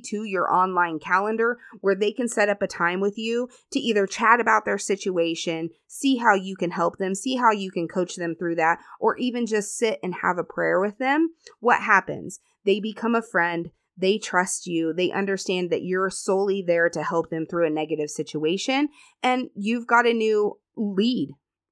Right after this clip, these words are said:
Really, you've got a new friend. You've got somebody that you can reach out to. And it's just a way to increase your network faster than anything. Again, that's just one example. I could give you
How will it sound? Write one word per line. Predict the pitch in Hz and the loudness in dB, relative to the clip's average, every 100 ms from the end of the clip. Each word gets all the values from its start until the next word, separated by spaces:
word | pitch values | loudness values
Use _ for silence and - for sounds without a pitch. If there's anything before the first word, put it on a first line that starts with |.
| _ | _
Really, | 190 233 247 240 | 2 4 4 0
you've | 247 220 | -4 -4
got | 208 233 247 | 2 4 4
a | |
new | 247 240 | 0 0
friend. | 214 226 202 151 143 | 0 2 2 2 -4
You've | 190 196 | -6 0
got | 226 226 | 0 0
somebody | - 233 220 214 | -2 -4 -2 -4
that | 190 175 | -4 -4
you | 185 | -6
can | 175 180 | -6 -6
reach | 175 175 | -6 -4
out | 165 165 | -2 -2
to. | - 165 | -4 -4
And | 147 | -2
it's | 196 190 | -4 -6
just | 202 | -6
a | 196 | -4
way | 180 170 180 190 - _ | 2 2 2 0 -4 _
to | - 214 | 0 0
increase | 202 - 214 202 214 | 0 -4 -6 -4 -4
your | 180 | -2
network | 165 - 190 196 - | -2 0 0 0 -4
faster | 180 170 175 - 175 | -2 0 -2 0 0
than | 170 160 | 0 -2
anything. | 156 147 143 113 95 - _ _ | -4 -6 -10 -12 -12 -16 _ _
Again, | 196 190 185 | -6 -2 0
that's | 180 175 | -2 -4
just | 180 - | -8 -8
one | 165 165 170 | -2 0 0
example. | - 160 151 147 151 175 180 | -2 -4 -4 -6 -4 -2 -2
I | 123 156 | -2 -4
could | 160 | -6
give | 156 156 | -6 -6
you | 156 | -6